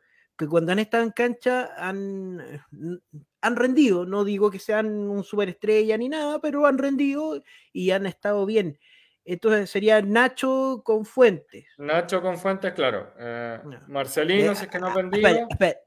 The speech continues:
Speaker 1: Ah, ahí nos dicen, nos dicen, "Oye, el Gary, el Gary". Mira, el, el Gary
Speaker 2: Posible.
Speaker 1: está jugando bien, y está jugando titular en Italia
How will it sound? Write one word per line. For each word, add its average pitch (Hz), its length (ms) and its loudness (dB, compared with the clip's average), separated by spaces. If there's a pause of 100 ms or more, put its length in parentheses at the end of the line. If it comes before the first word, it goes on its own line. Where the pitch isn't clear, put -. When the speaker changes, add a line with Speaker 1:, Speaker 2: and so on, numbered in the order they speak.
Speaker 1:
Ah, 165 240 8
ahí 170 240 2
nos 175 140 -2
dicen, 165 300 -4
nos 151 400 -6
dicen, 151 220 -6
"Oye, 165 340 0 (260)
el 143 200 0
Gary, 151 360 2
el 143 60 -2
Gary". 143 320 -2 (1120)
Mira, 208 300 4 (300)
el, 185 240 0
el 220 260 4
Gary 262 240 6
Speaker 2:
Posible. 226 140 4
Speaker 1:
está 233 120 4
jugando 247 920 6
bien, 262 520 2 (500)
y 175 80 -8
está 202 140 -2
jugando 214 380 0
titular 196 400 -2
en 214 100 -2
Italia 262 560 -4